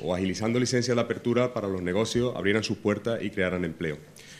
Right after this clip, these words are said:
Por eso crear empleo es mi prioridad. El Partido Popular es el partido del empleo, el partido que está del lado de los autónomos, de los empresarios y de todos los creadores de empleo.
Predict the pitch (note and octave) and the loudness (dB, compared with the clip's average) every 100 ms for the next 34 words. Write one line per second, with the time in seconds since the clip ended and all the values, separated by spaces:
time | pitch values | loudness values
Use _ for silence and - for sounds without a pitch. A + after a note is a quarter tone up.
0 | - - A#2+ C3+ C#3 C3+ C3 C3+ C#3 C#3+ | -4 0 2 4 6 6 4 4 4 4
1 | - A2+ A2 G#2 G2+ F2+ E2+ - - E2 | 2 2 2 2 2 2 0 -2 -8 -6
2 | G2 F#2+ B2 C3 C3 B2+ B2 - G2+ A2+ | -4 2 2 4 2 2 0 -4 -2 2
3 | A2+ A2 F#2 F#2+ F2+ D2+ E2+ E2 E2 F2 | 4 4 2 0 0 -2 -8 -10 -8 -4
4 | A2 G#2+ G#2 A2 G#2+ A2 A2 G#2 F2+ - | -2 -2 0 0 2 2 2 2 -2 0
5 | A2+ B2+ C3 B2+ A2 G2 F#2 E2+ E2+ G#2+ | 2 4 2 2 0 0 -2 -6 -4 -2
6 | A#2 B2+ G2+ G2+ G2 G2 G2 F2+ F2+ F2 | 0 0 0 -2 -2 -2 -2 0 0 -2
7 | E2+ F2+ | -2 -2